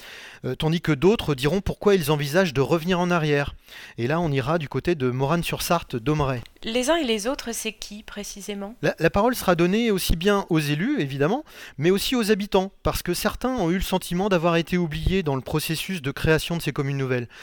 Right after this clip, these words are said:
Speaker 1: Alors ils nous diront, bah, les avantages dont ils bénéficient aujourd'hui, ou bien les difficultés qu'ils vivent au quotidien. Nous allons publier une carte pour que chacun repère bien à quelle commune historique correspondent ces communes nouvelles.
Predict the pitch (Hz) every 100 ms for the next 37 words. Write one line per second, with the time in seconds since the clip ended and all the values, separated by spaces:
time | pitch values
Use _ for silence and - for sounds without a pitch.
0 | - - - - 147 165 170 147 160 160
1 | 190 151 143 156 156 156 156 175 170 135
2 | 139 151 135 143 147 151 - 175 139 135
3 | 143 254 - 214 202 156 190 214 147 151
4 | 165 151 131 180 214 160 127 123 202 165
5 | - 160 165 135 117 - _ _ _ -
6 | - - - - 123 143 143 147 120 117
7 | 127 131 208 220 - - - 139 - 151
8 | 175 147 143 156 127 117 180 202 160 190
9 | 180 175 165 156 - 147 151 226 - 147
10 | 139 - 214 214 - 147 151 147 147 151
11 | 135 120